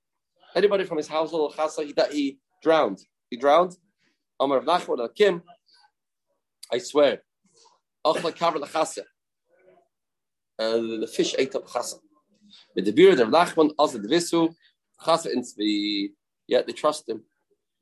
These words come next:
Amar Lo Lamidi, trust him. Fish ate him up.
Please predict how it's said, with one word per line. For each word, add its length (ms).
Amar 240
Lo 100
Lamidi, 380
trust 260
him. 100
Fish 180
ate 140
him 100
up. 200